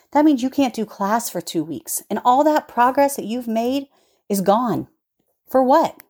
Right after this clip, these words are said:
Just because you didn't listen to your body. All right, guys,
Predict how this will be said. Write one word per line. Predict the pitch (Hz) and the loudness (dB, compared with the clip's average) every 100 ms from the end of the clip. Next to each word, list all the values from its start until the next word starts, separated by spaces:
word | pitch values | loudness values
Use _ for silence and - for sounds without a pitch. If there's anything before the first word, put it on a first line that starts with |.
| _ _ _ _ _ _ _ _ _ | _ _ _ _ _ _ _ _ _
Just | - 240 - | -2 -2 -2
because | 262 - 240 220 | -6 -4 -4 -4
you | |
didn't | 170 190 220 180 | -4 -2 -2 -4
listen | 185 - 180 | -6 -4 -6
to | 175 | -6
your | 165 | -4
body. | 160 156 139 160 _ _ _ _ _ _ _ _ _ _ _ _ _ _ _ _ _ _ | -2 -2 -4 -10 _ _ _ _ _ _ _ _ _ _ _ _ _ _ _ _ _ _
All | 208 | 2
right, | 208 190 | 4 4
guys, | 185 170 165 - | 2 0 0 -4